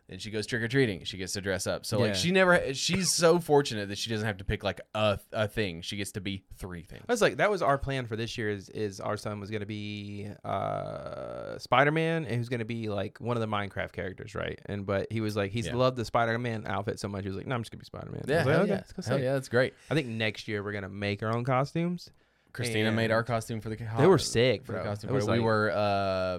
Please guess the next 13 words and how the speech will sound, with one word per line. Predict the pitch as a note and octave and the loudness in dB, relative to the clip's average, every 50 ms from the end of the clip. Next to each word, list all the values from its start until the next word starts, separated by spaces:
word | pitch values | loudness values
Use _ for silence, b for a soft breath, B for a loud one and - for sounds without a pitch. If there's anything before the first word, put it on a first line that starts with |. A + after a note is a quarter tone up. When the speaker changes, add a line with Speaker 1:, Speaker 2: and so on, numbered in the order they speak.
| E2+ - | -6 -10
Speaker 1:
Branch | G2+ G#2+ G#2+ G#2 G2+ G#2+ G#2+ A#2 C3 C#3+ D#3+ - - - - - - - - - - - - | -10 -6 -2 0 2 2 2 0 0 -2 -4 -6 -8 -10 -10 -10 -10 -10 -12 -14 -16 -14 -12
and | G#2+ G#2 F#2+ | -10 -8 -6
Poppy | - - B2+ B2 A#2 A2+ - A#2 G#2+ G2+ G2+ G2 G2 G2 G2 - - | -4 -2 0 0 0 0 -2 -4 -4 -4 -4 -6 -6 -8 -10 -12 -12
and | F2+ F2+ F2+ F2 F2 F2 E2+ - - _ - | -10 -10 -8 -8 -8 -10 -12 -14 -16 _ -18
Cloud | - - G#2+ G2 F#2+ F#2 F2+ F2 - - - | -10 -6 -4 -2 -2 -4 -4 -8 -12 -12 -10
Guy. | E2 - - - - - - - - - | -10 -10 -10 -10 -14 -16 -18 -20 -18 -16
Speaker 2:
Trolls, | - - - A#2+ G#2 F#2 F#2 G2 - | -8 -4 0 0 0 0 -4 -8 -8
right? | G#2 G2 F#2+ G#2 | -8 -8 -8 -8
Speaker 1:
From | - F#2 F2+ | -10 -10 -12
Trolls, | - - - - - - | -12 -12 -12 -14 -10 -8
Speaker 2:
From | - G#2 | -8 -8
Speaker 1:
yes. | - | -6
Speaker 2:
Trolls, | - G2+ G2+ G#2 - | -4 -6 -6 -6 -10